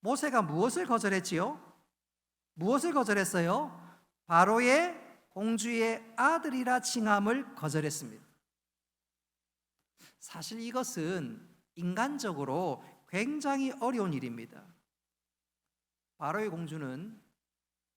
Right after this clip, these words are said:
자칫 잘못했으면 죽을 수 있는 자기를 살려주었고 또 어떻게든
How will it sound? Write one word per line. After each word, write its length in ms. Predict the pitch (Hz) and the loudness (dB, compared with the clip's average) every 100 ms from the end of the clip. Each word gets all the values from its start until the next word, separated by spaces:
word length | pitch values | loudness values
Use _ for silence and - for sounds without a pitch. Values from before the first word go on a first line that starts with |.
| _ _ _ _ _ _ _ - | _ _ _ _ _ _ _ -14
자칫 680 | - 175 - - 302 - - | -10 -10 -10 -6 -6 -8 -10
잘못했으면 1200 | 151 156 180 180 190 - 165 160 156 139 147 - _ _ _ _ _ - | -6 -4 -6 -6 -8 -8 -8 -8 -8 -10 -14 -20 _ _ _ _ _ -14
죽을 360 | - 247 254 | -10 -8 -6
수 220 | 202 - 185 | -6 -6 -6
있는 260 | 165 170 | -6 -8
자기를 640 | 151 185 214 233 226 269 254 - _ _ | -4 -4 -4 -6 -6 -6 -12 -20 _ _
살려주었고 960 | - 302 285 190 156 131 127 143 180 254 - - _ _ _ _ _ _ _ _ _ | -6 -2 0 -2 -2 -6 -8 -8 -8 -10 -16 -20 _ _ _ _ _ _ _ _ _
또 100 | 285 | -2
어떻게든 720 | 208 277 - 302 - 220 226 | -2 -2 -6 -8 -2 0 0